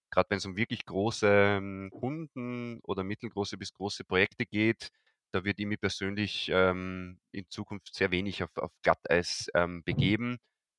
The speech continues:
Ähm, sprich, wenn da zwei, drei große Features sind, die wir noch nicht, äh, umgesetzt haben, für den großen Kunden würde ich es ja tats-, tatsächlich so machen, dass ich mir da Experten an Bord hole,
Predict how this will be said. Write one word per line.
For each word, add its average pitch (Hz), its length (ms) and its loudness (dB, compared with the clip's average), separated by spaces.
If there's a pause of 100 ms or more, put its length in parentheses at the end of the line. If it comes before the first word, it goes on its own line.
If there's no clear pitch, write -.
(180)
Ähm, 90 540 4
sprich, - 300 -2
wenn 98 120 0
da 90 420 8 (640)
zwei, 90 220 6
drei 98 180 6
große 101 380 -2
Features - 360 -4
sind, 101 560 0 (440)
die 90 540 -6 (160)
wir 98 140 -2
noch 92 100 -2
nicht, - 420 -4
äh, 87 160 4
umgesetzt - 500 -8
haben, 95 480 2
für 92 80 -10
den 92 100 -6
großen 95 320 -4
Kunden 98 280 -8
würde 90 160 0
ich 85 60 0
es - 40 -4
ja 87 80 0
tats-, 85 300 -2 (120)
tatsächlich 80 460 -4
so 87 100 -8
machen, 90 240 -2
dass 82 140 -2
ich 87 60 -6
mir 85 80 -4
da 85 240 6 (520)
Experten 90 520 4
an 90 100 -2
Bord - 260 4
hole, 90 320 4